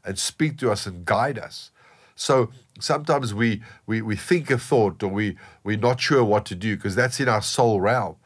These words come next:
But the Bible says God's word can separate soul from spirit. And so when you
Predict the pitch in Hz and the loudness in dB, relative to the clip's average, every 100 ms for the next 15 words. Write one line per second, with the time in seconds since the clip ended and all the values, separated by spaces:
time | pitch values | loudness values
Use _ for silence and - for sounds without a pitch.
0 | _ _ - 110 113 104 131 175 123 - | _ _ -8 -4 -2 0 2 2 0 0
1 | 113 85 110 110 87 110 180 143 107 - | -2 2 0 0 -2 2 4 6 4 0
2 | 110 98 - 196 - 120 107 - - 127 | -6 -4 -4 -6 -6 -2 -2 -2 0 2
3 | 120 110 104 87 - - - - - _ | 2 2 -2 -4 -10 -4 -2 -2 -6 _
4 | _ _ _ _ - - 117 - 135 117 | _ _ _ _ -20 -10 -4 2 2 2
5 | - - 120 120 127 117 | -4 -4 0 2 2 0